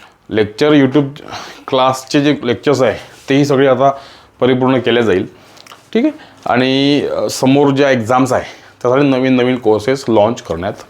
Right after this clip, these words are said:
येईल, ठीक आहे? काही अडचण आली बिनधास्त मेसेज टाकायचा, अ, नाईन नाईन टू थ्री सेवन थ्री एट वन थ्री सिक्स. <clears throat> हा नंबर ऑफिसमध्ये माझ्याकडे असतो. दुपारी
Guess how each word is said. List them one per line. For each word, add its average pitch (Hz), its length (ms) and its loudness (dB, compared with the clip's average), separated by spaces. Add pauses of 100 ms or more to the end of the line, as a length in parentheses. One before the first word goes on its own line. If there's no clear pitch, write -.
(180)
येईल, 87 240 -4 (600)
ठीक 208 120 4
आहे? 269 100 -2 (540)
काही 147 140 2
अडचण 123 320 2
आली 156 240 2 (200)
बिनधास्त 156 500 2
मेसेज 131 320 -4
टाकायचा, 127 360 -2 (420)
अ, 117 300 -4 (960)
नाईन 123 300 2
नाईन 131 400 2 (420)
टू 120 160 2
थ्री 127 300 0 (120)
सेवन 120 460 0
थ्री 127 240 -2 (1080)
एट 110 280 0
वन 117 240 0
थ्री 113 200 -4
सिक्स. - 320 -6 (140)
<clears throat> - 100 0 (1040)
हा 135 100 -2
नंबर 143 320 2
ऑफिसमध्ये 156 520 2
माझ्याकडे 120 360 2
असतो. 104 300 -4 (1120)
दुपारी 113 500 2